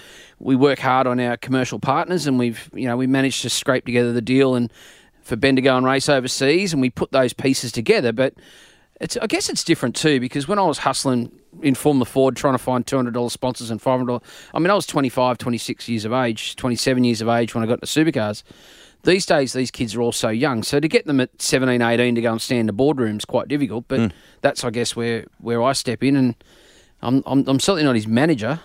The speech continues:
Speaker 1: I wouldn't, uh, well, you, you don't listen to me, so I'm <laughs> definitely not my manager, uh, the manager. But, yeah, in terms of we work together and putting it together, and
Speaker 2: Mm.
Speaker 1: that's my role, and he's got the helmet on now.
Speaker 2: How have you enjoyed learning that side of the business? 'Cause it's, it, you have,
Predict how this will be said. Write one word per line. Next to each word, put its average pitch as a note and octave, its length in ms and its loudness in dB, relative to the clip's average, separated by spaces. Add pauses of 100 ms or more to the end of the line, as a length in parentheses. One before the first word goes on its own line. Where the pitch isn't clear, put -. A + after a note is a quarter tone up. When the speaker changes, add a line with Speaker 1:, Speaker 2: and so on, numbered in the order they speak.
(120)
Speaker 1:
I - 40 -6
wouldn't, D#3+ 300 2
uh, C#3 100 2 (180)
well, D#3+ 80 4
you, D3+ 120 4 (200)
you D#3+ 100 2
don't A3 160 2
listen D#3+ 240 0
to B2 140 0
me, A2 100 2
so D3+ 200 2
I'm D#3+ 80 2
<laughs> - 280 2
definitely - 280 2
not G3+ 120 0
my - 80 4
manager, E3 580 0 (320)
uh, D3 240 2
the C#3+ 120 -2
manager. D3 380 2
But, E3+ 200 2
yeah, G3 120 2
in B2+ 120 -2
terms F3 240 -2
of A#2+ 140 -8 (320)
we D3+ 100 2
work D3 200 2
together B2 300 2
and A#2+ 80 2
putting B2 200 0
it A#2 60 -4
together, C3 300 0
and C3 80 2
Speaker 2:
Mm. C3 40 4
Speaker 1:
that's A#2+ 180 -2
my B2+ 140 4
role, C#3 280 2
and C3 200 0 (400)
he's C3+ 180 -2
got - 120 2
the - 60 -4
helmet D3 220 2
on B2+ 100 0
now. A2+ 280 -2
Speaker 2:
How A2+ 60 2
have A#2 180 2
you A2+ 100 2
enjoyed G#2+ 460 2
learning G#2 500 0
that - 220 -2
side F#2 360 2
of F2+ 100 -4
the F#2+ 80 -8
business? F2 340 -4
'Cause G#2 140 -2
it's, A2 180 -2 (100)
it, A#2 160 -2
you B2 120 4
have, C#3+ 120 0